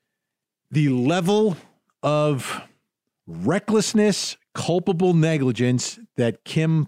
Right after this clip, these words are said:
Potter exercised that day. That's what the jury has to decide. But everything got much more complicated once Major Johnson testified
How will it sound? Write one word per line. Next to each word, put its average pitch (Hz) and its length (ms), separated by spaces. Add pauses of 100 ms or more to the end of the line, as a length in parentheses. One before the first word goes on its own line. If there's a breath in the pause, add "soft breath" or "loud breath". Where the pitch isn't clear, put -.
Potter 131 480
exercised 117 760
that 110 300
day. 104 200
That's 143 220
what 160 80
the 156 80
jury 131 280
has 110 220
to 110 120
decide. 95 640 (1080 soft breath)
But 110 100
everything 175 400
got 151 240
much 151 260
more 151 300
complicated 123 920 (340 soft breath)
once 113 500 (120)
Major 113 440
Johnson 107 580
testified 101 680